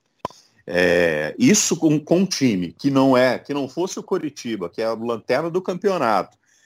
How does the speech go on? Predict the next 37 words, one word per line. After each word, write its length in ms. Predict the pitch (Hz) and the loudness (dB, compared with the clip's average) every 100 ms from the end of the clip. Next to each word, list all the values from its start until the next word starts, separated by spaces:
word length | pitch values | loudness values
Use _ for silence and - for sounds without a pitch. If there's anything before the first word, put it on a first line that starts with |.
| _ - | _ -16
que 100 | 98 | -14
tem 260 | - 123 | -4 0
um 200 | 143 143 | 0 0
índice 140 | 139 - | 0 0
de 60 | |
aproveitamento 580 | 151 156 147 147 151 160 _ _ - | 0 0 -2 0 -4 -4 _ _ 2
péssimo 560 | 170 196 - 196 185 | 6 6 2 -8 -10
no 60 | 180 | -8
ataque, 540 | 165 123 98 85 _ _ _ _ _ _ - | -6 -2 -2 -2 _ _ _ _ _ _ -20
é, 480 | 95 95 95 85 80 | -12 -10 -8 -10 -12
que 80 | - | -16
perdeu 400 | - 127 110 147 | -4 -4 0 2
recentemente 560 | 175 170 151 160 151 147 | 2 -2 -10 -6 -6 -2
seu 100 | 175 | -2
treinador, 720 | 170 180 165 117 113 92 - _ _ _ _ _ | 0 2 2 2 2 2 -4 _ _ _ _ _
né? 160 | 98 110 | -12 -8
Tá 140 | - | -8
com 140 | - 113 | -8 -8
o 20 | |
interino, 560 | 113 123 107 123 160 | -2 0 0 0 -4
que 100 | 165 | -4
é 60 | 147 | -4
um 40 | |
interino, 760 | 147 139 123 139 147 123 87 95 101 107 | -4 -2 0 0 0 0 -2 -6 -12 -10
interino 440 | 104 113 110 127 | -2 2 4 4
intermitente, 720 | 123 139 135 104 104 95 - | 4 4 2 0 0 0 -2
né? 100 | 87 | -2
Ele 100 | 98 | 0
é 60 | 98 | -2
sempre 320 | - 117 127 | -4 -8 -8
interino. 340 | 127 127 98 85 _ _ _ | -4 -2 -2 -6 _ _ _
Se 140 | - | -18
fosse 260 | - 214 226 | -2 0 0
um 40 | |
time 200 | 220 214 | 0 2
mais 180 | 196 190 | 2 2
qualificado, 800 | - 165 143 113 - 139 180 82 | 2 0 -2 -6 0 0 0 -6